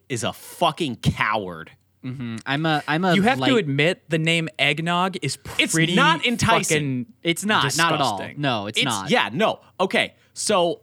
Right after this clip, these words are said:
Speaker 1: what needed to happen is someone <laughs> needed, someone needed to look the creator of eggnog in the eye and say, "I think I've done it.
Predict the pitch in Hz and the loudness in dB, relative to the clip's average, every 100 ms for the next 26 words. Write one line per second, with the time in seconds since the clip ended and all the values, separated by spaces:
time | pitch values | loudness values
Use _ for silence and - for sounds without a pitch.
0 | _ _ _ _ _ _ _ - _ _ | _ _ _ _ _ _ _ -20 _ _
1 | 165 151 208 190 220 226 208 151 156 147 | -4 -2 0 0 0 0 0 0 2 2
2 | 135 107 104 - 131 - 175 175 175 143 | 0 -4 -4 -2 -2 0 0 2 0 0
3 | 139 - - - - - - - 233 220 | 0 0 -2 -6 -16 -14 -6 -2 2 2
4 | 196 185 190 185 151 127 156 - 143 - | 2 2 0 0 0 0 0 0 -4 -2
5 | 147 143 135 135 127 117 - 135 123 120 | -2 0 0 0 -2 -2 -2 0 0 -2
6 | 113 110 113 113 117 110 101 101 143 - | -2 -2 -4 -2 0 0 -2 -4 0 0
7 | - 285 226 214 - 285 202 95 | 0 -2 -2 -2 0 0 0 -4